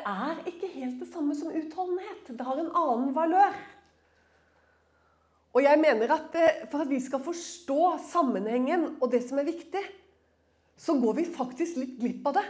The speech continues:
hvis vi skriver tålmodighet i stedet for utholdenhet. Men det er nå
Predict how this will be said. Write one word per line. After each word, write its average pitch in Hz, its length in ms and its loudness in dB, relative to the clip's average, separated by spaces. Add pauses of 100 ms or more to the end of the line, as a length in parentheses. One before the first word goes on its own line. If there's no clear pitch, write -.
(500)
hvis 233 160 -6
vi 302 80 0
skriver 233 340 -4
tålmodighet 247 1000 -2
i 240 80 -4
stedet 196 320 -2
for 220 100 -4
utholdenhet. 175 800 -10 (580)
Men 277 200 6
det 262 100 6
er 302 100 6
nå 294 140 4